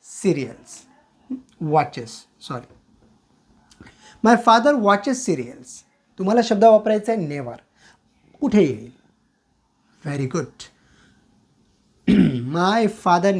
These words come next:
never watches serials." कारण my ma-, father हा तुमचा सब्जेक्ट आहे. शेवटचं वाक्य, "He can sit on your place." तो तुझ्या जागेवर बसू शकतो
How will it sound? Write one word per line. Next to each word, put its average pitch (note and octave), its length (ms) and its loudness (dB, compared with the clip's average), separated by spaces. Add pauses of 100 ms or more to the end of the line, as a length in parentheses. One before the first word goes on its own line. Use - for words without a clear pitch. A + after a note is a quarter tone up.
(160)
never A3+ 260 2
watches G3 400 0 (140)
serials." A#2 580 -14 (640)
कारण E3+ 160 0
my E3 200 2
ma-, F#3+ 300 0 (220)
father E3+ 280 0 (120)
हा - 200 -12
तुमचा C#3+ 240 -8
सब्जेक्ट C3 520 -6
आहे. - 80 -20 (640)
शेवटचं C#4 380 4
वाक्य, B3+ 300 4
"He B3 220 0 (180)
can A#3+ 140 0
sit A#3 600 -6
on G3+ 40 -2
your G3 200 -2 (100)
place." - 380 -10 (220)
तो A3+ 120 4
तुझ्या D#3 540 0 (460)
जागेवर E3+ 400 0
बसू D#3+ 360 -6
शकतो - 560 -8